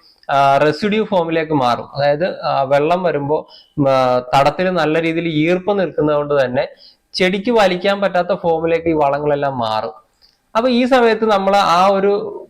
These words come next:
ആ, പ്രതിസന്ധി എല്ലാവർക്കും ഉണ്ടാകാറുണ്ട്. അപ്പൊ ഈ സമയത്ത് നമ്മൾ എന്ത് ചെയ്താലാണ് അതിനൊരു റിസൾട്ട് കിട്ടുന്നത് എന്നുള്ളതാണ് പറയുന്നത്. ഈ സമയത്ത് നമ്മൾ ചെയ്യേണ്ടത് വളം കൊടുക്കലല്ല, ആ വളത്തെ ചെടിക്ക് വലിച്ചെടുക്കാൻ പാകത്തിനുള്ള മൈക്രോബ്സിനെയാണ് സപ്ലൈ ചെയ്യേണ്ടത്.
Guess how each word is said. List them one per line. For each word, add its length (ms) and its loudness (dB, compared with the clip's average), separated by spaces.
ആ, 100 4
പ്രതിസന്ധി 480 0
എല്ലാവർക്കും 580 2
ഉണ്ടാകാറുണ്ട്. 560 2
അപ്പൊ 360 -8
ഈ 140 0
സമയത്ത് 380 0
നമ്മൾ 300 0
എന്ത് 760 0
ചെയ്താലാണ് 560 2
അതിനൊരു 540 0
റിസൾട്ട് 360 0
കിട്ടുന്നത് 380 0
എന്നുള്ളതാണ് 340 -2
പറയുന്നത്. 520 -2
ഈ 120 2
സമയത്ത് 500 2
നമ്മൾ 280 0
ചെയ്യേണ്ടത് 600 -2
വളം 440 2
കൊടുക്കലല്ല, 680 -2
ആ 100 4
വളത്തെ 800 4
ചെടിക്ക് 340 -2
വലിച്ചെടുക്കാൻ 760 2
പാകത്തിനുള്ള 480 2
മൈക്രോബ്സിനെയാണ് 960 0
സപ്ലൈ 320 0
ചെയ്യേണ്ടത്. 500 0